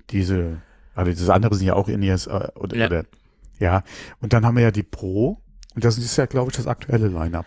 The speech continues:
Speaker 1: Mehr haben wir ja nicht.
Speaker 2: Die Pro halt mit dem U-S-B-C-Case, das ist die, die Generation zwei der Pros sozusagen. Genau.
Speaker 1: Genau, die zweite Generation, genau.
Speaker 2: Mhm.
Speaker 1: Ähm, die Frage ist halt, sollten diese Lights dann eventuell die AirPods zweite Generation ablösen?
Speaker 2: Das vermute ich mal. Und das wird dann die Einstiegsvariante sein.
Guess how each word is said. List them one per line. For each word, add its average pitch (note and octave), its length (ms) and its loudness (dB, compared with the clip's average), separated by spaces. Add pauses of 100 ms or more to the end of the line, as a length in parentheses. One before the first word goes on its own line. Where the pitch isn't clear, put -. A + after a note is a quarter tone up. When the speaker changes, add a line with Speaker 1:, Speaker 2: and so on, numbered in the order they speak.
Speaker 1:
Mehr G2+ 140 -2
haben G2 140 -2
wir F2+ 60 -2
ja E2 100 -4
nicht. E2+ 280 -10
Speaker 2:
Die A#2+ 120 -4
Pro C3+ 480 0
halt B2+ 260 2
mit B2 160 -2
dem A#2+ 180 0
U-S-B-C-Case, A#2 1000 -2
das A#2 120 -8
ist - 140 -8
die, A#2+ 140 -4
die A#2 280 -6
Generation A#2 680 2
zwei A2 440 0
der G#2+ 100 2
Pros G#2+ 500 -6
sozusagen. G2+ 720 -10 (140)
Genau. A2+ 180 2
Speaker 1:
Genau, B2 240 4
die G2+ 120 -2
zweite G#2+ 260 -2
Generation, E2 580 -4
genau. E2 360 -6 (120)
Speaker 2:
Mhm. B2 240 -2 (140)
Speaker 1:
Ähm, F#2 480 2 (540)
die - 140 -6
Frage G#2+ 340 0
ist C#3+ 180 -4
halt, A#2+ 140 2
sollten A2+ 340 0
diese G2+ 220 2
Lights F#2 580 0
dann G#2+ 160 0
eventuell A2 500 -4
die G#2+ 160 -4
AirPods - 440 -4
zweite A2 240 -6
Generation A#2 560 -2
ablösen? A#2+ 640 -2
Speaker 2:
Das - 260 0
vermute B2 400 4
ich G2 120 0
mal. F#2 220 2
Und G#2 140 0
das G#2+ 180 0
wird A#2+ 140 2
dann B2 120 4
die A#2+ 100 4
Einstiegsvariante F#2+ 880 0
sein. F2 340 -8